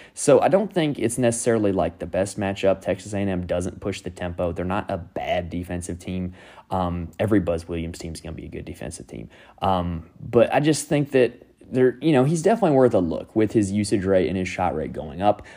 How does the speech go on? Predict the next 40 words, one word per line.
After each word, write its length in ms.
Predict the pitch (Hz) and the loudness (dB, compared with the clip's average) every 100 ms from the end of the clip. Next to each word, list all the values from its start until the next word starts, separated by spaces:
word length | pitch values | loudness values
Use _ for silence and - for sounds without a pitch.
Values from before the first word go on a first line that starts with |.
| - | -8
um, 260 | 95 95 90 | -2 0 0
but 120 | - | 0
I 80 | - | 0
don't 260 | 104 110 101 | 0 0 0
necessarily 440 | 101 - 98 90 | -2 2 2 2
know 160 | 92 87 | 2 0
if 100 | 87 | -2
he's 200 | 104 95 | -4 -4
in 240 | 98 107 | -4 -4
as 240 | - 95 90 | -2 -4 -2
good 120 | 90 | -2
of 100 | 82 | -2
a 40 | |
spot 340 | - - 85 - | -4 -4 -4 -4
as 160 | 85 - | -8 -8
some 160 | 82 | -6
other 180 | 82 78 | -6 -4
guys 280 | 71 69 - | -6 -8 -8
here 160 | 64 | -12
on 120 | 52 53 | -12 -10
the 60 | |
board. 320 | - 98 60 - - - | 0 0 0 -6 -20 -6
Now, 220 | 110 110 90 | 0 2 4
Black's 360 | 120 117 90 | 6 6 4
teammate, 380 | - 175 135 87 | 0 0 2 0
Ricky 240 | 85 - 104 | -2 -4 -6
Council, 500 | - 160 - - - _ _ - | -2 -2 -2 -8 -12 _ _ -6
had 220 | 117 110 | -4 4
thirty-five 540 | 120 117 101 120 131 | 6 6 4 4 4
fantasy 320 | 110 95 90 85 | 2 -2 -4 -8
points 360 | 73 - - - | -10 -12 -10 -2
last 240 | 90 85 | -2 -2
time 160 | 90 69 | -6 -6
Arkansas 460 | 71 - - 67 60 | -6 -8 -6 -6 -6
and 100 | - | -8
Texas 280 | - - | -10 -10
A 40 | - | -14
and 120 | - | -14
M 120 | - | -14
played. 300 | - - - | -8 -8 -10